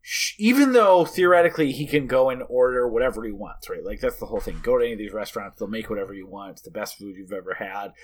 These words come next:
She has fancier whatever you <laughs> want. Like, they're like, "Caviar and champagne hour" at the hotel <laughs> that she's staying at. And they're like,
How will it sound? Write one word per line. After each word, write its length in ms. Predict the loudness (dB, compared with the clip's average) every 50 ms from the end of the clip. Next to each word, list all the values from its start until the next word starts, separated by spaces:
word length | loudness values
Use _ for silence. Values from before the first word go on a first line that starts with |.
| -20 -20 -20 -20 _ _
She 720 | -8 -6 -4 -2 -2 -2 -4 -6 -6 -8 -8 -10 -16 _ _ -12
has 440 | -10 -8 -4 -2 0 0 0 -2 -4
fancier 800 | -12 -12 -6 -6 -4 -4 -4 -6 -8 -8 -8 -6 -6 -4 -4 0
whatever 360 | 0 2 2 2 0 0 -4
you 180 | -6 -2 -2 -2
<laughs> 220 | -2 -2 0 0
want. 260 | 0 0 0 -4 -2 0
Like, 200 | 0 0 4 4
they're 120 | 4 6
like, 220 | 6 4 2 0 -10 -20 -20 -14 -2
"Caviar 480 | 4 6 6 6 6 6 6 8 8 6
and 100 | 6 4
champagne 540 | 4 4 4 2 4 2 2 2 2 4 4
hour" 300 | 6 6 6 6 6 6
at 120 | 4 2
the 80 | 2 4
hotel 360 | 4 4 2 4 2 4 4
<laughs> 80 | 4 2
that 140 | -2 -2 -2
she's 280 | -8 -8 -8 -6 -6
staying 400 | -6 -2 -2 -2 0 -2 -2 -2
at. 220 | -2 0 0 0 -2
And 80 | 0
they're 100 | 0 0
like, 220 | 0 -2 -4 -8